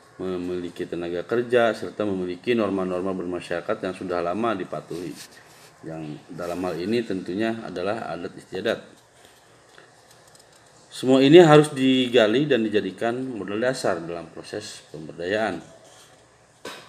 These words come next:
Bantuan dari pihak lain yang bersifat material dipandang sebagai penunjang. Tujuannya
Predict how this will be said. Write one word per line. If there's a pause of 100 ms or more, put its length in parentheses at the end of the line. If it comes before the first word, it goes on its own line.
(140)
Bantuan
dari
pihak
lain
yang
bersifat
material (480)
dipandang
sebagai (160)
penunjang. (800)
Tujuannya